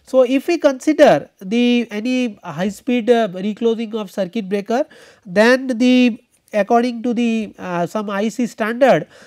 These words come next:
the minimum dead time that is given by this formula, that is given by T is equal to ten point five plus K V divided by thirty-four point five cycle.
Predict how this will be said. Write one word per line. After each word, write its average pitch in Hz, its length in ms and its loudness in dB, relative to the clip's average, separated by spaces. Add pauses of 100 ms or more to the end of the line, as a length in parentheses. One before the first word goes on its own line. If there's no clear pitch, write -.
(140)
the 202 160 -2
minimum 247 480 0
dead 233 280 2
time 247 360 -2
that 208 200 -6
is 226 160 -2
given 214 360 -4
by 220 280 2
this 208 240 -2
formula, 165 560 4 (200)
that 196 160 -2
is 214 140 0
given 208 340 -6
by 214 160 2
T 233 300 0
is 226 80 -2
equal 214 340 -4
to 285 200 -4
ten 208 240 -10
point 220 280 -8
five 220 300 -4 (380)
plus 202 240 -2
K 208 220 -4
V 277 220 -2
divided 202 380 -2
by 226 160 0
thirty-four 208 600 -4
point 208 280 -8
five 226 280 -4
cycle. 151 460 -2